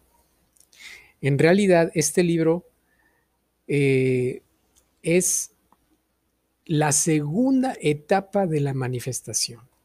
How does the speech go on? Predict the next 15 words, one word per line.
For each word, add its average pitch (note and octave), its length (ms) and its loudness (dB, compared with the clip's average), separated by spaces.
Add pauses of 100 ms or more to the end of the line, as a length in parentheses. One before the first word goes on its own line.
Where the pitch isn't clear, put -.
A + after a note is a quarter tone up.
(2500)
¿Qué F3 120 -10
quiere F#3+ 220 4
decir D#3+ 300 4
esto? C3+ 300 -2 (380)
Bueno, F#2+ 260 -16 (1600)
es B2+ 180 -6
importante D3 800 0
comprender D3 640 -2 (760)
que C#3 460 2
la B2 280 -2
existencia C3+ 880 -2 (800)
consta C#3+ 580 -2
de C#3 460 -2 (540)
cuatro F3+ 680 0
etapas. - 840 -6